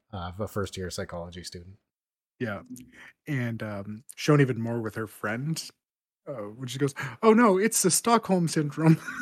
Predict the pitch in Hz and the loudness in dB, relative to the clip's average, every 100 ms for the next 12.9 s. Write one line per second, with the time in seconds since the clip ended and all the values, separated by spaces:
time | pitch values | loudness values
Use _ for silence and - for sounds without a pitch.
0 | - - - 147 - 156 - 233 - 294 | -2 0 2 2 4 2 4 2 6 6
1 | 147 - - - - - _ _ _ _ | 8 6 4 2 -8 -8 _ _ _ _
2 | _ - 247 208 196 202 240 214 180 208 | _ 0 2 2 2 8 10 12 12 10
3 | 202 196 180 302 247 156 156 - - 302 | 10 6 6 4 6 2 2 0 0 0
4 | - - _ _ 254 196 - _ 123 131 | -2 -20 _ _ -2 -2 -4 _ -2 0
5 | 160 208 175 147 135 135 170 180 175 180 | 2 6 6 6 4 2 2 2 0 2
6 | 180 151 143 - 185 226 220 240 240 233 | 8 8 8 6 6 6 4 6 6 4
7 | 165 151 _ _ _ 208 170 160 208 180 | -2 -6 _ _ _ -6 -6 -6 -8 -6
8 | 170 147 185 196 208 233 - - - _ | -4 0 0 0 0 0 0 -16 -20 _
9 | _ _ 123 127 127 123 117 113 107 101 | _ _ -2 4 6 6 6 4 0 -4
10 | - _ _ _ _ - 208 214 _ - | -10 _ _ _ _ 6 8 8 _ -2
11 | 208 - _ _ _ _ 214 190 277 277 | -2 -2 _ _ _ _ 8 10 10 10
12 | 302 277 208 185 160 156 156 143 143 | 12 12 8 6 4 4 4 4 2